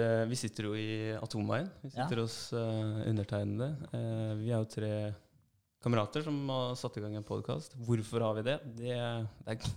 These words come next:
Speaker 1: jævlig godt spørsmål. Vi er jo tre, eh, ordinære fyrer som tenkte, «Fuck it, vi kjører på med noe uordinært.»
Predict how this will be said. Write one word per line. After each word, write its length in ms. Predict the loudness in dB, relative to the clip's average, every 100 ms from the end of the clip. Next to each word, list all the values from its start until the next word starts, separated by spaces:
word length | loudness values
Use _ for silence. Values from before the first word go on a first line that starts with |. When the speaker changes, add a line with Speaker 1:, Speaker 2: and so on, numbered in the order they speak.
| -6 -10
Speaker 1:
jævlig 140 | -4
godt 180 | -4 -2
spørsmål. 360 | -4 2 0 0 -16 _ _ _ _ _ -4
Vi 160 | 4
er 80 | 6
jo 60 | 6
tre, 280 | 4 6 6
eh, 580 | 6 4 4 0 -2 0
ordinære 880 | 2 2 4 4 4 2 2 0 -4
fyrer 440 | -2 0 0 -2
som 560 | -6 -4 -2 -2 -2 -2 -4
tenkte, 560 | -2 -2 -2 0 0 -2 -8 -20 _ _ _
«Fuck 400 | -6 -4 -4 -4
it, 220 | -6 -6 -18 _
vi 300 | -4 0 -2 -4 _ _ _ -4
kjører 280 | 2 4
på 160 | 4 2
med 80 | 2
noe 100 | -2
uordinært.» 880 | -2 -2 -4 -6 -2 0 0 -2 -14